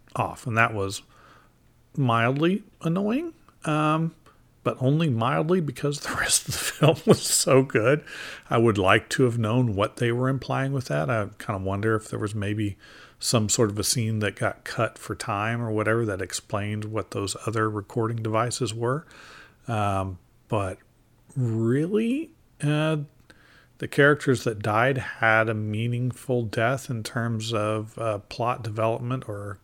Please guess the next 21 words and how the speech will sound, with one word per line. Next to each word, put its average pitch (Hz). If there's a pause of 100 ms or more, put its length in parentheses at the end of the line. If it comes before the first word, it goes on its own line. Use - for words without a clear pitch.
(180)
or 98 (120)
character 113
arc. 117 (920)
It, 139 (260)
it 123
was 139
just -
really 92
good. 147 (180)
Again, 127 (100)
I 120
gotta 117
give 120
it 117
a, 104
probably 113
a 98 (260)
nineteen 120
out 123
of 117
twenty. 143